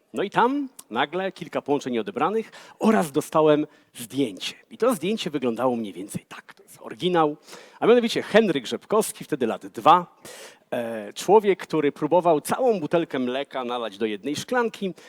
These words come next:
rozlał wszędzie i wszystko. W sensie zalane w ogóle tam szuflady, zalana podłoga. No i ten S M S od żony, jak ktoś z was pewnie zna, no to są takie S M S y z ty-, z cyklu: „Zobacz, jak wygląda real life”. W sensie ty masz tam sobie szkolenie, a,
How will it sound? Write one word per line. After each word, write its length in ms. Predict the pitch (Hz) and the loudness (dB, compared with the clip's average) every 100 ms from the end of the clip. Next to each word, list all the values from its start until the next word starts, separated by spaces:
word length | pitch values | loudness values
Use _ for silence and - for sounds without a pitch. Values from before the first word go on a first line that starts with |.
| - | 0
rozlał 560 | 202 240 190 196 175 - | 4 4 4 2 2 -2
wszędzie 500 | - - 190 175 147 | -6 2 4 4 0
i 140 | - | -4
wszystko. 500 | 127 - - - - | -8 -10 -10 -14 -18
W 60 | - | -12
sensie 340 | 180 160 - | -6 -4 -6
zalane 500 | 113 175 151 139 120 | -2 2 2 2 -2
w 80 | 104 | -6
ogóle 380 | 110 104 92 90 | -10 -10 -10 -12
tam 280 | 90 85 90 - | -18 -20 -20 -16
szuflady, 720 | - 196 - 233 196 170 156 - - | -6 -6 2 4 4 0 -2 -4 -20
zalana 380 | - 147 120 104 | -2 0 0 -6
podłoga. 580 | - 143 175 196 180 175 - - - - 226 | -6 0 2 4 4 0 -6 -20 -20 -4 2
No 80 | |
i 60 | 294 | 2
ten 140 | 285 | 4
S 120 | 233 202 | 2 2
M 140 | 214 | 2
S 120 | 208 | 0
od 100 | 160 | -2
żony, 280 | 123 160 175 | 2 2 4
jak 160 | 147 - | 0 -2
ktoś 260 | - 139 | -6 -6
z 40 | 127 | -2
was 200 | 131 - | -4 -2
pewnie 320 | 139 120 113 | -4 -2 -6
zna, 220 | 123 135 | -4 -4
no 80 | 156 | -4
to 100 | 131 | -6
są 140 | 135 | -6
takie 220 | 135 - | -6 -6
S 120 | 131 120 | -8 -4
M 100 | 120 | -6
S 180 | 131 | -6
y 60 | 131 | -10
z 80 | - | -12
ty-, 100 | - | -16
z 100 | - | -12
cyklu: 440 | - 143 127 131 113 _ - _ - | -8 -6 0 0 0 _ -20 _ 0
„Zobacz, 440 | 143 208 180 - | 6 6 6 0
jak 140 | 151 131 | -2 -2
wygląda 520 | 139 131 139 131 117 | -2 0 0 -2 -6
real 300 | 123 110 104 | -6 -6 -6
life”. 440 | 92 82 - - | -10 -12 -16 -20
W 60 | - | -16
sensie 320 | 110 - 107 | -14 -12 -12
ty 180 | - 165 | -4 -2
masz 220 | 113 - | -2 -6
tam 180 | 104 104 | -14 -14
sobie 260 | 135 98 | -16 -12
szkolenie, 640 | - - 233 285 277 240 220 - - | -10 -6 -4 -2 -2 -4 -6 -10 -2
a, 320 | 185 175 165 | 2 2 -2